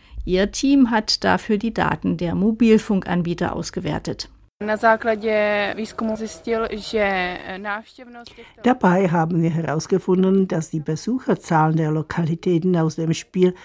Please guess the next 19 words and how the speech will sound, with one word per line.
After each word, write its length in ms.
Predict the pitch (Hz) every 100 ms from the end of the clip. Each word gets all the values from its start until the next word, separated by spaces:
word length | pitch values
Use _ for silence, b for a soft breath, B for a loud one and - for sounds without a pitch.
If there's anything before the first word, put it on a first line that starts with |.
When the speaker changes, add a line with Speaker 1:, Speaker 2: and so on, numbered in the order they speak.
| B B
Speaker 3:
bis 200 | 190 -
um 160 | 180 165
dreihundert 680 | - 185 240 - 262 247
Prozent 520 | - 185 - 185 185 208
angestiegen 720 | 202 202 208 - 185 165 156
sind 320 | 160 147 B B B B
und 120 | - 165
das 120 | 160
bei 160 | 151
Personen 840 | 147 - - 185 165 - 190 233 254
zwischen 420 | - 165 - 143 -
achtzehn 540 | 190 - - 220 226
und 240 | 294 339 -
fünfundzwanzig 720 | 180 156 156 160 160 170 -
Jahren, 500 | 180 185 180 175 160 B B B -
also 300 | 160 160 160
in 160 | 202
der 160 | 240 247
niedrigsten 600 | 208 156 165 170 -